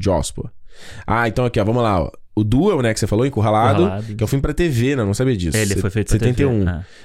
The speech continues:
Speaker 1: Aí você tem o Something Evil, de setenta e dois, Sava, de setenta e três,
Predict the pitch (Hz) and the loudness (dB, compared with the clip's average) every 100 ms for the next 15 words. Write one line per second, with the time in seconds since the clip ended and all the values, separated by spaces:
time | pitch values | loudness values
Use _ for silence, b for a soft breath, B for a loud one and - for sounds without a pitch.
0 | B 107 117 131 127 113 - 151 160 - | B -2 0 0 0 0 0 -2 -4 -4
1 | - 156 180 202 220 233 - 104 110 110 | 0 0 2 2 0 -2 -12 -10 -4 0
2 | 113 131 139 151 156 151 127 120 120 131 | 2 2 2 2 2 2 0 0 0 2
3 | 151 185 202 - - - 160 190 190 - | 2 2 -2 -4 -2 0 0 0 -2 -2
4 | 139 135 123 131 147 202 - | -2 -2 -2 -2 -2 -2 -6